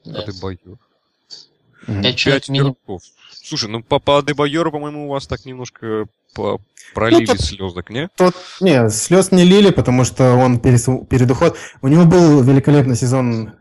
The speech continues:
Speaker 3: семь-восемь, ну, ноль семь ноль восемь. Потом, э, в сезоне ноль восемь ноль девять он, э, вел себя уже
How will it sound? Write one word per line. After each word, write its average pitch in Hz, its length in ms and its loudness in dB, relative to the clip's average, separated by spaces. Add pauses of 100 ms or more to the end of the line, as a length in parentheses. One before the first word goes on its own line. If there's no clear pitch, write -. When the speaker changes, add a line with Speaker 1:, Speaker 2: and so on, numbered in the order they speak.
Speaker 3:
семь-восемь, 135 760 0
ну, 143 100 0
ноль 110 160 -2
семь 120 140 -2
ноль 117 140 -2
восемь. 110 320 -6
Потом, 143 360 0 (460)
э, 110 240 0
в 110 40 -4
сезоне 131 340 4
ноль 131 180 4
восемь 131 260 2
ноль 123 160 2
девять 139 340 4
он, 107 1080 -2
э, - 40 -2
вел 120 220 2
себя 117 380 0
уже 110 680 -2